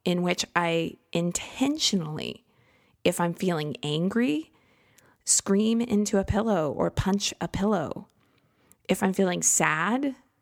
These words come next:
and I know that in the back of my mind I'm feeling sad about a lot of stuff,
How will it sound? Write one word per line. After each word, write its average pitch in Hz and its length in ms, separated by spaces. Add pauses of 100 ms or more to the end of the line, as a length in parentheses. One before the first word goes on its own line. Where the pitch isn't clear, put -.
and 175 140
I 165 100
know 160 400
that 190 200
in 170 120
the 160 80
back 160 260
of 180 60
my 165 100
mind 165 340
I'm 190 120
feeling 160 340
sad 160 380
about 175 180
a 160 60
lot 156 200
of 160 60
stuff, - 460